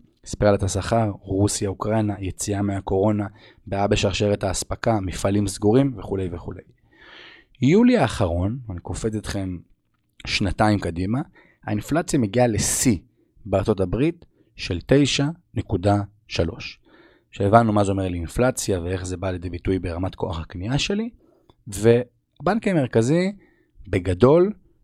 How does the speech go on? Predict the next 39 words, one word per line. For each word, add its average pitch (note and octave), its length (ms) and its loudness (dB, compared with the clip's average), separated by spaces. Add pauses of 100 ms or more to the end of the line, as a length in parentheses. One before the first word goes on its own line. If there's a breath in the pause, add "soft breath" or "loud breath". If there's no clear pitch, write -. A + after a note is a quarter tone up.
(100)
התעורר A#2+ 300 4
עוד E3 180 2
לפני F#2+ 360 0
כן. E2 200 -10 (360)
מה D#3 140 6
הבעיה C3+ 340 4
אבל B2 180 2
בהעלאת F#2 480 -2
ריבית? - 440 -12
ובוא C#3 140 0
נדבר E3 220 2
שנייה A#2+ 220 0
איך A2 140 -4
ריבית G2 340 -2
משפיעה G#2 360 -2
על F#2+ 60 -2
האינפלציה. F2 580 -8
הבנו E3+ 240 0
שאם D3+ 160 0
הבעיה C3 180 4
היא B2+ 80 2
מצד A2+ 280 2
ההיצע, G#2+ 340 2 (600 soft breath)
פיזית C3+ 280 4
אין B2 80 4
לי A#2+ 60 4
מוצרים, G#2+ 520 0 (360 soft breath)
לא A#2+ 120 6
משנה C#3+ 320 0
כמה C3 380 2
אני A2 200 4
אעלה G2+ 200 4
ריבית, F#2+ 480 2 (720 soft breath)
זה, G2 160 2
זה, G2 180 -2
אין, A2 140 4
אין A#2 120 4
לי B2+ 80 4
בעיה, A2+ 240 4